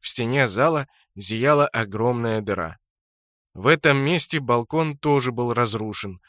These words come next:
Через дыру проглядывали багровое небо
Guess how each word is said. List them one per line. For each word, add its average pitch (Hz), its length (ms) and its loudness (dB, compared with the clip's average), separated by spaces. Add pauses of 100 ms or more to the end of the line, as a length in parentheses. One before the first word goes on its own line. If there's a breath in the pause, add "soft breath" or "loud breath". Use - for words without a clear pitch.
(160)
Через 113 300 -2
дыру 120 260 -2
проглядывали 120 960 -2
багровое 110 640 -2
небо 123 440 -2